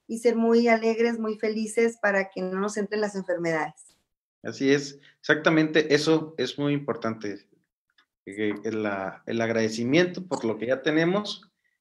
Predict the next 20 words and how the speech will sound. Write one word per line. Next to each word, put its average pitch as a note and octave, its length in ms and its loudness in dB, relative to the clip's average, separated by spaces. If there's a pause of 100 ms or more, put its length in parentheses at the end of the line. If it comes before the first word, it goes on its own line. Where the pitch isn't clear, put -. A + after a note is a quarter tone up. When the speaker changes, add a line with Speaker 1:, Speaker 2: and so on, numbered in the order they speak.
(100)
Speaker 2:
y G#2+ 80 -4
echarle B2 300 2
muchas C3+ 260 2
ganas C3+ 300 0
por, G#2+ 240 -6 (320)
por G#2+ 100 -6
lo G2+ 100 -6
que G#2+ 120 -12
finalmente A2+ 480 -6
también G2+ 300 -8
viene. G2 120 -14 (320)
Gracias, F#3+ 260 4
maestra, G3+ 440 6
y E3 100 0
también G#3+ 300 4
muchas C4 260 6
Speaker 1:
Gracias. A#3+ 300 2
Speaker 2:
gracias - 20 -18
a D#3 160 -8
usted G#3 420 2